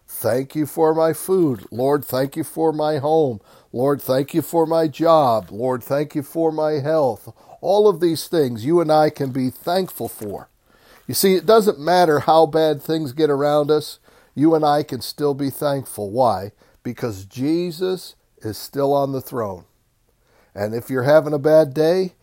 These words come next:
it can change quick. And if you're having a good day, it can change fast also. And so what you want to do is remember this. He is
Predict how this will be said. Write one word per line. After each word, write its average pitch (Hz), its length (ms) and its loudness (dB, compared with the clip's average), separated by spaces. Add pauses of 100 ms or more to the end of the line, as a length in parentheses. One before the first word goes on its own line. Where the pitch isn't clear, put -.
(120)
it 143 200 -4
can 117 180 -8
change 147 800 -8 (540)
quick. - 460 -8 (920)
And 104 100 -8
if 127 140 -6
you're 127 120 -2
having 151 260 6
a 147 60 -2
good 151 280 0
day, 175 280 2
it 175 180 -2
can 135 140 -6
change 131 380 -6
fast 135 440 -4
also. 151 640 -4 (800)
And 95 140 -10
so 156 220 2
what 160 240 4
you 170 120 -2
want 160 180 4
to 160 80 2
do 143 580 2 (360)
is 156 260 -2
remember 160 580 -2
this. 131 440 -2 (640)
He 180 340 0
is 160 560 -2